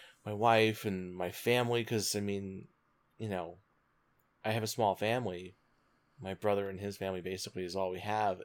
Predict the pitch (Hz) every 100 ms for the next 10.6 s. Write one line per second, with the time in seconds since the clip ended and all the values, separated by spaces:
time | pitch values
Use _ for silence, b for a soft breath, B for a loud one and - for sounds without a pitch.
0 | - - - B B B _ 113 107 104
1 | 104 98 95 _ _ _ _ _ - -
2 | 131 123 113 113 110 104 - 110 104 98
3 | 95 113 113 - 147 143 120 107 107 104
4 | 95 - 139 131 123 120 113 110 123 113
5 | 107 - 120 113 101 98 98 98 98 -
6 | 101 107 101 - - _ _ _ _ b
7 | b b b b b b b b b b
8 | - 110 113 - - 104 92 90 98 98
9 | 95 92 - 95 87 - 90 - 87 80
10 | 64 - 98 127 117 107